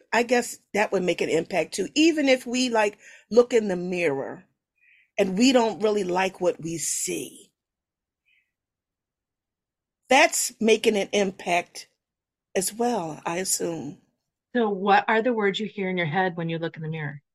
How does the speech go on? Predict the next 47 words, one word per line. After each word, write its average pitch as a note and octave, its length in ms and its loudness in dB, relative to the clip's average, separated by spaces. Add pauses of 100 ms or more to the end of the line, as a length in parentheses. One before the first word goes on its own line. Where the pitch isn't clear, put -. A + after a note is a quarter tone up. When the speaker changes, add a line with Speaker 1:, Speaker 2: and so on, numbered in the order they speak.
(120)
Speaker 1:
Yeah, F#3+ 300 8
you're G3+ 300 4
right. D#3+ 300 4
Okay. E3+ 560 -2 (100)
I G#3+ 120 2
knew A3+ 120 6
you B3 200 4
was A#3+ 100 0
gonna A#3+ 200 8
say G#3 260 4
that. D3+ 320 2 (1120)
Speaker 2:
And, B3 200 6
Speaker 1:
You C4 60 2
Speaker 2:
and C4+ 180 8
that's C#4+ 220 6
one D#4 120 2
of D#4 80 2
the, B3+ 240 6
the, A#3 80 4
Speaker 1:
Ugly, A3 460 6
Speaker 2:
the A3 120 2
Speaker 1:
whatever. G3+ 160 2
Speaker 2:
homework F4 420 2
pieces A#3 400 -2
I G#3 140 2
give G#3 220 -4
my F#3+ 160 0
clients C#4+ 540 -2
is F3+ 380 -2
standing G#3 520 0
in G3+ 100 -4
front G#3 220 -2
of F#3+ 40 -4
the E3+ 80 0
mirror, A#3 540 4
looking A3+ 380 -2
yourself B3 460 0
in G#3 140 -4
the F#3+ 160 -2
eye F3+ 480 0 (800)
and G3 160 -2
telling A3+ 300 0
yourself, F3 420 -2
"I F3+ 80 -2
love E3+ 260 -2
you." - 140 -12
Speaker 1:
Wow. D#3+ 80 -20